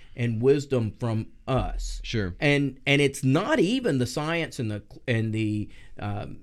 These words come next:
Speaker 1: you know, all the, the
Speaker 2: Yeah, it, it really wasn't that
Speaker 1: intelligencies.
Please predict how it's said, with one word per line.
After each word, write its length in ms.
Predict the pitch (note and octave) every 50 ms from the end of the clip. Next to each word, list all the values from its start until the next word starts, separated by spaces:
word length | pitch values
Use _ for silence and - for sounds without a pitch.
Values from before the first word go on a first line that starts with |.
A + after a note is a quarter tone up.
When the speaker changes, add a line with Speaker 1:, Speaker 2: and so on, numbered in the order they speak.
| -
Speaker 1:
you 160 | - - D#3
know, 140 | D3 B2+ A#2+
all 260 | - - C3+ C#3+ D#3 D#3
the, 380 | D3 C#3 B2+ B2+ B2 A#2 A#2 A2 A#2
the 80 | A2+ E3
Speaker 2:
Yeah, 80 | D#3 C3+
it, 220 | A#2+ A2+ - -
it 160 | - E3 E3+ -
really 220 | A3 B3+ C#4+ C#4
wasn't 480 | A3 G3 F3 D3+ D3+ C3+ - G#2+ A2+ A2
that 320 | C3+ B2+ C3+ C#3 - -
Speaker 1:
intelligencies. 1080 | D3 C3 B2 C#3+ E3 D3 D3 C#3+ A#2+ C3 A#2+ - - - C3 A#2+ A2+ G#2 - - - -